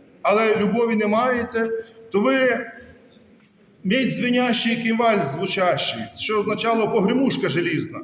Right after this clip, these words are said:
якщо немає такої любові. Якщо ви маєте пророчества, маєте всі знання, маєте віру, що навіть гори можете переставляти,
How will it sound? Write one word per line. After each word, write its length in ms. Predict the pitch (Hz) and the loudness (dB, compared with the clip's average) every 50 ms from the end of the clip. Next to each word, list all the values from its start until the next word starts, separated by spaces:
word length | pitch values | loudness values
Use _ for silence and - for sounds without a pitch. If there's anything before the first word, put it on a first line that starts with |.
| - - | -16 -16
якщо 240 | - 135 - - 208 | -10 -6 -4 -2 -2
немає 320 | 202 202 202 190 185 185 180 | 0 0 0 2 0 0 -2
такої 500 | 185 185 170 185 180 175 175 175 175 175 | -4 -6 -6 -4 -2 -2 0 0 0 -2
любові. 380 | 175 175 160 170 170 170 202 - - - - - - - - - - - - - - - - - - - - | -2 -2 0 0 0 -2 -4 -8 -10 -14 -18 -20 -20 -20 -20 -20 -20 -20 -20 -20 -20 -20 -20 -20 -18 -10 -6
Якщо 300 | - 190 185 - 247 247 | -4 -2 -2 0 0 0
ви 80 | 254 254 | 2 2
маєте 760 | 247 254 254 254 247 240 247 240 233 226 226 214 196 185 - - - - - - - - - - - - - - - - _ _ - | 2 4 4 4 2 2 2 2 4 4 4 4 2 2 0 -2 -4 -6 -10 -16 -18 -20 -20 -20 -20 -20 -20 -20 -20 -20 _ _ -2
пророчества, 1120 | 185 196 202 190 202 226 247 - 226 233 202 - - - 202 190 185 180 175 - - - - - - - | 0 2 4 4 4 4 4 2 0 -2 -2 -4 -4 -2 0 0 0 0 -2 -4 -10 -14 -18 -18 -8 -2
маєте 320 | 180 214 233 226 233 240 | 0 0 0 0 0 -2
всі 200 | 202 - - 247 | -2 -2 -2 -2
знання, 720 | 220 - 214 220 214 208 208 220 226 226 220 220 226 - - - - - - - - - | 0 0 0 2 2 2 4 4 4 2 2 0 -4 -8 -12 -16 -20 -20 -20 -18 -6 -2
маєте 560 | 165 208 247 247 240 - - 247 247 240 226 214 233 226 160 147 | 0 2 2 2 0 0 2 2 4 4 4 4 2 0 0 0
віру, 320 | 214 262 285 277 269 233 | 2 2 2 2 2 2
що 160 | - - 233 233 | 2 0 0 0
навіть 220 | 240 240 240 208 | 0 0 0 2
гори 380 | 165 175 220 269 285 262 247 233 | 2 2 4 4 4 4 4 4
можете 320 | 247 240 220 - 226 214 | 2 2 0 0 0 0
переставляти, 920 | 202 214 208 208 196 - 208 202 196 202 196 185 170 156 - - - - | 0 0 0 0 -2 -2 -2 -2 0 2 2 4 2 2 2 -2 -6 -10